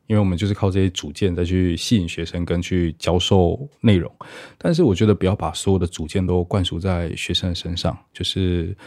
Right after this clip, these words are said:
不管他今天提出什么，我觉得你都要认真的去听，然后给予自己的意见，但给意见就好，就给意见就好。啊，他接不接受，我觉得这个是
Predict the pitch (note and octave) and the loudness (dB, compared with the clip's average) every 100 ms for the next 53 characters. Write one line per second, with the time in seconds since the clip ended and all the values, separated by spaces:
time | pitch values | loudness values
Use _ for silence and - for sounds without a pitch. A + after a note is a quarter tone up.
0 | - - _ - A3+ G#2 A2 A2+ A#2 - | -20 -20 _ 0 2 4 4 4 2 0
1 | E2+ F#2+ - - - F2+ G2 F2+ E2+ F#2 | -2 -2 -2 -10 -8 -4 0 0 0 0
2 | F#2 A2 G#2 G#2 F2+ G2 - F2+ F2+ F2+ | 2 2 2 0 0 -4 -2 -2 -2 -8
3 | _ E2+ F2+ F#2+ F#2 F2+ E2+ - A2 G2 | _ -2 0 2 2 0 -4 -2 -2 -2
4 | G#2 F2 E2 F#2 E2+ E2+ - _ - F#2 | -2 -4 -2 -4 -4 -6 -8 _ -4 -4
5 | F#2 - G#2 A#2+ G2+ E2+ D#2+ - - F2 | -4 -4 -2 -2 -2 -4 -10 -12 -12 -12
6 | - E2+ F2 D#2+ D#2+ - - _ _ F2 | -10 -8 -6 -6 -10 -16 -20 _ _ -12
7 | E2+ F2 F2+ F2 - C3+ C#3+ G#2+ G2+ F2+ | -8 -4 -4 -4 -2 -2 0 -4 -2 -6
8 | E2+ F2+ F#2 F2 F2+ F2 - F#2 F2 F2+ | -8 -8 -6 -6 -4 -6 -4 -4 -4 -6